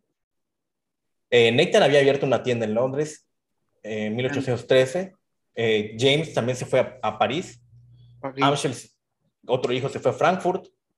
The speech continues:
Speaker 1: Salomon se fue a Viena y Karl a Nápoles.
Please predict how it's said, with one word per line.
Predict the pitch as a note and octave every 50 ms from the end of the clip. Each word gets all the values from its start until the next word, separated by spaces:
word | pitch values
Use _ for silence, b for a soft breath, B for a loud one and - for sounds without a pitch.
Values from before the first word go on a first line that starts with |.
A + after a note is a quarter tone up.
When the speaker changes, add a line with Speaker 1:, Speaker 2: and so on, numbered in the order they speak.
| _ _
Speaker 1:
Salomon | _ - - - C3+ C#3+ D3 C#3+ C#3 C#3 C3+
se | - - A2
fue | - B2+ A#2
a | A2
Viena | A#2 C#3 C#3+ C#3+ D3+ E3 F3 - _ _ _ _ _ _ _ _ _
y | - B2 -
Karl | - C3 B2+ B2 B2 -
a | A#2
Nápoles. | A#2 A#2+ C3+ C#3 - C#3+ A2+ G#2+ G#2+ - -